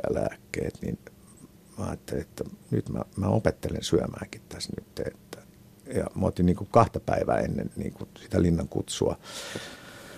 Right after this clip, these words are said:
tai sitä juhlaa, niin mä otin sit sen letkun pois ja, ja, ja opettelin syömään siinä.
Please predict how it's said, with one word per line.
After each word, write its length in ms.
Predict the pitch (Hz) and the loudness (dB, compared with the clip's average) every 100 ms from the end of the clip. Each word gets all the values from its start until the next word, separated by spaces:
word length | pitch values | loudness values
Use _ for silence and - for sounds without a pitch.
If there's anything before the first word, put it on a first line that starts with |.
| - - | -4 6
tai 180 | 92 87 | 8 8
sitä 320 | 95 87 82 98 | 8 8 8 10
juhlaa, 440 | 107 101 92 80 | 12 12 10 10
niin 100 | 82 | 10
mä 60 | 92 | 8
otin 200 | 90 87 | 8 4
sit 140 | 92 | 4
sen 140 | - 98 | 10 12
letkun 360 | 92 - 80 | 10 8 4
pois 400 | - 76 - - - - | 8 8 8 4 -2 0
ja, 240 | 98 87 82 - - | 6 6 4 -4 -8
ja, 160 | - - - - - - - - 98 90 90 | -4 -2 -4 -12 -12 -12 -10 -6 0 2 6
ja 120 | 90 | 8
opettelin 500 | 87 92 - 85 82 | 8 6 4 4 6
syömään 520 | - 104 82 76 - | 10 10 10 6 0
siinä. 360 | - 78 - | 2 2 2